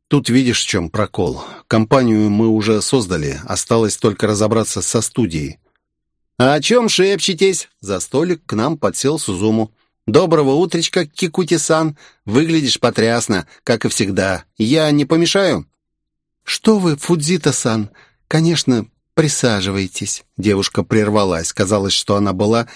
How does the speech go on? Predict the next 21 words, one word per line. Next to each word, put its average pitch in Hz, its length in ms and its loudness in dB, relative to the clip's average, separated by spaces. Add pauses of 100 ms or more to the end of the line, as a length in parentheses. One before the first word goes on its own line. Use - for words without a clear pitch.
(140)
не 190 220 2
очень 98 480 0
рада 123 280 0
видеть 107 360 -2
Сузуму. 78 640 -4 (800)
«Так 143 300 2
о 131 140 2
чем 180 260 2
речь? 151 400 0 (200)
Я 127 200 2
слышал, 180 500 0 (240)
кто-то 180 380 0
что-то 185 400 0
говорил 175 440 0
про 175 160 2
студию?» 175 560 0 (220)
Сузуму 117 480 -2
широко 117 560 -2
улыбнулся. 92 800 -2 (460)
«Ну 120 420 4
да. 110 380 0